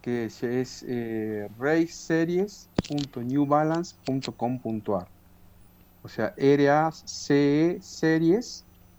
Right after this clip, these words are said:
punto newbalance punto com punto ar. Y ahí tiene todas las instrucciones y tienen un, un, un apartado que lo tocas y te lleva directamente a la inscripción.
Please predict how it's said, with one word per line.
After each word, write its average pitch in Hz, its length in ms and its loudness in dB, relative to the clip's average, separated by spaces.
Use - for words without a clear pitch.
punto 156 360 -2
newbalance 147 840 0
punto 139 240 -8
com 120 220 -8
punto 110 280 -8
ar. - 80 -14
Y - 40 -4
ahí 123 120 0
tiene 127 220 -4
todas 160 260 2
las 131 80 0
instrucciones 190 580 -2
y 127 80 -6
tienen 120 260 -4
un, 117 140 -4
un, 104 640 -8
un 120 140 -6
apartado 127 520 2
que 113 120 -2
lo 101 100 -4
tocas 175 400 0
y 156 40 -6
te 120 120 -6
lleva 120 240 2
directamente 117 500 -4
a 110 40 -6
la 107 80 -6
inscripción. 98 420 -10